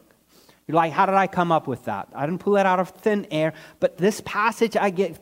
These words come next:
I, I believe, gives us several reasons why we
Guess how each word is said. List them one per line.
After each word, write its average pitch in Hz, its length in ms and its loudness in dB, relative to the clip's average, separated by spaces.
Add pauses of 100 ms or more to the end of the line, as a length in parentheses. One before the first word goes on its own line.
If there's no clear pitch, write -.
I, 160 140 0
I 170 120 -2
believe, 175 380 0
gives 185 220 0
us 190 120 -4
several 240 440 0
reasons 190 460 0 (220)
why 202 440 4
we 220 480 0